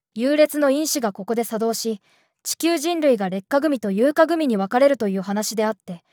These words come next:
その劣化組の中から優化組が分派して進化が起こることになります。残念ながら未来は片方にしか訪れません。今回は具体的な話ではありませんでしたが、人間を育てる側の観点から、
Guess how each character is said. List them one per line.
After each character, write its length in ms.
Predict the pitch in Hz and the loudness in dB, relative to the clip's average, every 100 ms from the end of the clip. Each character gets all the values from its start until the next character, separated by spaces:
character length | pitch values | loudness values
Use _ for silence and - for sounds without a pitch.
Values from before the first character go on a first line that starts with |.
| _ _ _ | _ _ _
そ 160 | - 233 | -4 2
の 100 | 262 | 4
劣 180 | 254 | 4
化 140 | - 320 | 4 2
組 160 | 339 | 2
の 100 | 311 | 0
中 220 | 226 233 240 | 0 -2 -4
か 120 | 214 | -4
ら 100 | 180 | -2
優 240 | 185 277 | 0 2
化 120 | 320 | 2
組 200 | 302 302 | 2 2
が 100 | 220 | 0
分 200 | 190 247 | 0 0
派 120 | 285 247 | 0 -4
し 80 | |
て 120 | - 202 | -4 -8
進 280 | - 339 | -6 -4
化 120 | 330 269 | 0 0
が 100 | 196 | 0
起 80 | |
こ 100 | 190 | 0
る 100 | 262 | 0
こ 100 | - | 0
と 100 | 214 | -2
に 100 | 220 | -2
な 80 | 185 | -2
り 100 | 180 | -4
ま 120 | 185 | -6
す。 160 | 190 - _ _ _ _ | -8 -12 _ _ _ _
残 280 | - 226 240 | -6 -2 0
念 180 | 262 269 | 0 0
な 100 | 269 | 0
が 100 | 277 | 2
ら 80 | 220 | 2
未 180 | 202 277 | 2 2
来 160 | 277 | 2
は 100 | 202 | 0
片 300 | 180 214 294 | -4 -2 0
方 160 | 302 285 | 4 2
に 100 | 214 | 2
し 80 | - | -4
か 140 | 196 | -6
訪 80 | 180 214 208 | -6 -6 -2
れ 120 | 233 | 0
ま 80 | 240 | 0
せ 160 | 254 | -2
ん。 100 | 226 180 _ _ _ | -6 -8 _ _ _
今 200 | - 330 | 2 2
回 220 | 320 277 | 4 2
は 120 | 220 185 | 2 -2
具 120 | 208 | 0
体 180 | 262 294 | 2 2
的 200 | 311 302 | 0 0
な 100 | 294 | 0
話 300 | 294 294 311 | 0 0 2
で 100 | 285 | 2
は 100 | 190 | 2
あ 60 | |
り 100 | 190 | 0
ま 120 | 240 | 0
せ 140 | 254 294 | 0 0
ん 40 | |
で 80 | 254 | 0
し 80 | 220 | -2
た 140 | 214 | -6
が、 180 | 185 170 _ _ _ _ - | -8 -10 _ _ _ _ -6
人 240 | 208 262 | 0 2
間 200 | 285 294 | 4 4
を 60 | 294 | 2
育 260 | 277 269 294 | 2 0 2
て 80 | |
る 100 | 330 | 2
側 180 | 226 214 | 2 2
の 140 | 233 233 | 0 0
観 200 | 269 262 | -2 -2
点 180 | 233 | -4
か 100 | 202 | -4
ら、 220 | 190 180 | -6 -8